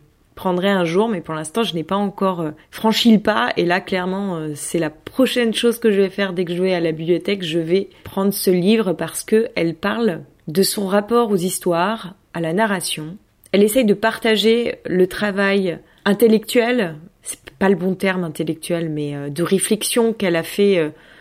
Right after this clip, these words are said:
lors de ses études autour de la narratologie. Et évidemment, c'est une question, euh, qui me passionne. Et, euh, elle donne une anecdote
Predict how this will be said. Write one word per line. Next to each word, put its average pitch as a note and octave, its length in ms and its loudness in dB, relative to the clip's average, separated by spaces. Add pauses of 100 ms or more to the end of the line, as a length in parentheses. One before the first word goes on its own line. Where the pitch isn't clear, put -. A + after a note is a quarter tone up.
(280)
lors E3+ 140 2
de F3+ 80 2
ses G3 280 0
études A3 260 0
autour G3 260 0
de F3+ 100 -2
la D#3 200 -2
narratologie. E3 800 -4 (320)
Et E3+ 60 0
évidemment, D#3 380 -4
c'est - 160 -12
une D3 60 -10
question, D#3 480 -8
euh, D3+ 40 -10 (720)
qui - 160 -2
me D#3+ 120 2
passionne. D#3+ 560 -8 (280)
Et, A3+ 260 6
euh, D#3+ 580 0 (460)
elle F#3 200 2
donne C4+ 180 2
une G#3 140 2
anecdote D#3+ 760 -2